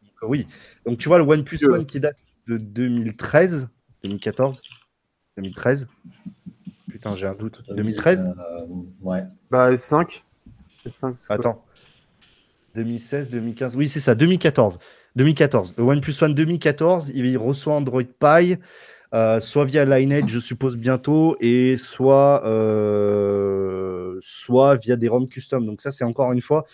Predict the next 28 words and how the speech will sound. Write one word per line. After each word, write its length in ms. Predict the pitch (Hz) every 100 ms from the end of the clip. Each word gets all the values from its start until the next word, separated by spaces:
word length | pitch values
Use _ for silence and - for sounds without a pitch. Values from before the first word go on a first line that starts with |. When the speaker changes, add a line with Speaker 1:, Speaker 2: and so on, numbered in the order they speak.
| - - -
Speaker 1:
le 100 | 143
OnePlus 260 | 175 175 -
One, 180 | 208 151
enfin, 200 | - 117
c'est 120 | -
un 100 | 127
peu 120 | 127
le, 160 | 156 120
la 100 | 110
force 260 | - 127 113
de 60 |
OnePlus, 320 | 113 117 -
c'est 160 | 147 -
vraiment 220 | 104 131
ce, 360 | 139 107 104 101
ce 180 | - 98
suivi 380 | - - 123 123
des 120 | 107
développeurs 540 | 110 107 107 - 123
qui 100 | -
est 40 | 95
quand 100 | 107
même, 180 | 117 95
euh, 160 | 87 82 _ _ _ _ _ _ -
assez 300 | 107 - 117
ouf, 160 | 107 -
quoi. 160 | - - 87
Donc, 260 | 90 90